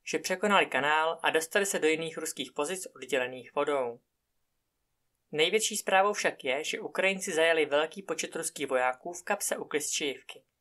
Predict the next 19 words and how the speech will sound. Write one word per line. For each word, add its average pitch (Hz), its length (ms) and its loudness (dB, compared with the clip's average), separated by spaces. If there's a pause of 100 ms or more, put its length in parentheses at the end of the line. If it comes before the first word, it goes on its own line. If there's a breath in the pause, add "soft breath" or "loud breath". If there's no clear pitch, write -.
(540)
Zde 143 240 0
je 185 240 4
hlavním 185 400 2
cílem 165 380 -2
Ukrajinců 135 600 -6
prolomit 185 440 2
ruskou 180 280 -4
obranu 170 320 0
v - 80 -8
Klistčijivce 139 760 -4 (340 loud breath)
a 160 80 -2
začít 185 380 2
obklíčovat 151 560 -2
Bachmut 123 380 -6
z - 60 -8
jihu. 143 360 -4 (840)
Minule 131 420 -2
jsme 175 260 -2
informovali, 127 760 -2